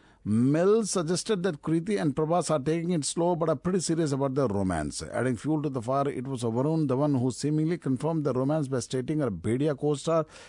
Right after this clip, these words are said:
is dating someone who's currently shooting a film with Deepika Padukone. And well, everyone knows it is, uh, Project K that he was talking about, as stars the South superstar as a leading man. As per recent report,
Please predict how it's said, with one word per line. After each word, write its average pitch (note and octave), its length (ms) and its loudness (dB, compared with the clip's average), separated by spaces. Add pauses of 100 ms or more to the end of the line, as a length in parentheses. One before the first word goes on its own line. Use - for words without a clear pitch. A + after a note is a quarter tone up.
(120)
is G#2 180 -2
dating D3+ 340 2
someone C#3+ 360 0
who's C3 200 0
currently C#3+ 420 0
shooting C#3+ 320 -2
a C3+ 60 0
film D3 260 0
with C3+ 220 0
Deepika F2 680 -4
Padukone. D2 640 -8
And C#2+ 160 -8
well, A#2+ 380 0 (380)
everyone E2+ 420 -4
knows B2 340 -2
it G#2 200 -4
is, A#2+ 200 -2
uh, A2 140 -4
Project G#2+ 520 -6
K C#3 240 0
that B2+ 180 -2
he B2 60 0
was A#2 180 -4
talking B2+ 340 -4
about, B2+ 240 0
as A#2 120 -4
stars C3 420 -4
the A2 80 -6
South C3 440 -2 (220)
superstar B2+ 680 -6
as F2+ 160 -8
a F#2 80 -4
leading D#2 340 -6
man. A#1+ 300 -10 (960)
As G#2 140 -8
per G2 120 -4
recent C3+ 420 0
report, D3 460 2